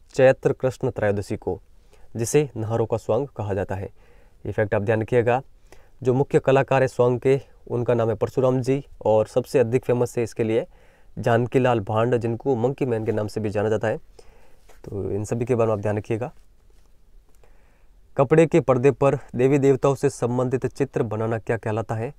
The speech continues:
करेक्ट आंसर होगा फर्स्ट नंबर ऑप्शन फड़। फड़ से संबंधित सारे फैक्ट नीचे दे रखे हैं, इनको देख लेते हैं। भीलवाड़ा का जो जोशी परिवार है और शाहपुरा का छिपा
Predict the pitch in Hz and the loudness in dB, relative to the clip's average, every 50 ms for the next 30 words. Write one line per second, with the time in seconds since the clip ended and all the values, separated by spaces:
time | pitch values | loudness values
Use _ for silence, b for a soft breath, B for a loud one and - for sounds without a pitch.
0 | _ - _ _ - - 123 131 127 - 131 123 131 - 123 120 120 117 127 120 | _ -20 _ _ -6 -4 -2 -2 0 0 0 -2 -2 -2 -4 -4 -2 0 -2 -4
1 | - - - 127 - - - 123 120 117 117 113 - - 135 - - 139 139 180 | -4 -4 -8 -8 -6 -6 -6 -4 -4 -2 -2 -2 -2 -4 -6 -6 -4 -6 -6 -6
2 | - - _ - - - - - - - - - 127 101 92 - - _ - - | -8 -14 _ -20 -20 -20 -20 -20 -20 -20 -8 -2 -2 -2 -2 -2 -10 _ -20 -20
3 | - - - - - _ - - - - _ _ - - 131 127 - 143 - 143 | -20 -20 -20 -20 -20 _ -20 -20 -20 -20 _ _ -2 0 0 2 2 0 2 2
4 | 143 143 143 139 139 - - - 123 123 135 - - 123 117 - - 135 - - | 2 2 2 2 2 0 2 2 2 2 2 0 0 0 0 0 -4 -10 -10 -6
5 | - 117 - 120 107 117 110 113 - - 113 107 107 113 107 110 110 113 120 110 | -8 -4 -4 -2 0 2 0 2 2 0 -2 0 0 -2 0 0 0 0 0 0
6 | - 117 131 - - - b b b b b b b b b b b 113 107 131 | 0 -4 -6 -6 -12 -20 b b b b b b b b b b b -2 2 4
7 | 135 135 135 143 143 151 - 143 127 135 135 127 113 127 123 - - 131 - 120 | 4 6 6 4 4 4 2 2 2 2 0 0 0 -4 -4 -4 -4 0 0 2
8 | 117 123 117 131 127 123 113 107 117 120 135 - - - - - 107 104 104 104 | 2 4 4 4 4 4 2 0 -2 -4 -4 -6 -12 -16 -8 -4 -4 -2 -2 -4
9 | 101 - - 131 131 131 - 139 131 131 - - 127 131 - - - 127 113 - | -6 -6 0 0 0 2 2 2 0 0 0 -2 -4 -4 -4 -6 -6 -6 -2 0
10 | 131 123 | 0 0